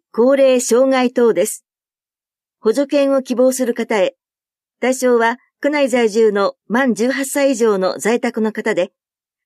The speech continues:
次の身体障害者手帳をお持ちの方。一、視覚障害一級、盲導犬。二、肢体不自由一級、二級、介助犬。三、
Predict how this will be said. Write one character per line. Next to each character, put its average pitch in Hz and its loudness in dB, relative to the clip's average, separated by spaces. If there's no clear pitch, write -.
次 254 -2
の 214 0
身 262 -2
体 277 0
障 277 0
害 269 0
者 269 -2
手 269 0
帳 214 0
を - 0
お 175 -2
持 196 -2
ち 214 -8
の 196 -4
方。 185 -8
一、 - -6
視 - -10
覚 277 -4
障 277 2
害 208 0
一 214 -12
級、 214 0
盲 196 0
導 220 2
犬。 - -2
二、 226 -2
肢 - -14
体 269 0
不 262 -4
自 226 -4
由 208 0
一 185 -10
級、 277 0
二 233 2
級、 208 0
介 233 -2
助 233 -2
犬。 190 -4
三、 214 -4